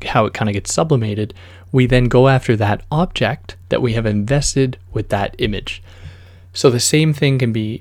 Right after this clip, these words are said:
uh, and I'm just gonna use this example 'cause it makes the most sense to me, but in the case of Trump, for instance,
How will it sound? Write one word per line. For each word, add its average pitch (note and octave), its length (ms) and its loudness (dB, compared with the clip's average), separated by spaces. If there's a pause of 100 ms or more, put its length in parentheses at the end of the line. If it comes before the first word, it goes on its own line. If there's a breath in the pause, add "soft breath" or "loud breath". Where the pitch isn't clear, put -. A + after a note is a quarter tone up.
uh, A#2+ 240 -8 (680)
and C3 100 4
I'm B2 100 4
just C3+ 160 0
gonna B2+ 120 2
use A2+ 200 0
this A2 160 -6
example A2 380 -6
'cause - 180 -10
it G#2+ 80 -4
makes - 500 -8 (220)
the A#2 80 0
most A#2+ 240 0
sense F3 240 2
to D3 80 0
me, C#3 140 2
but B2+ 140 -2
in A2+ 60 -2
the A2 80 -4
case - 220 -4
of - 100 -14
Trump, D3+ 520 -2
for - 180 -4
instance, A#2 520 -4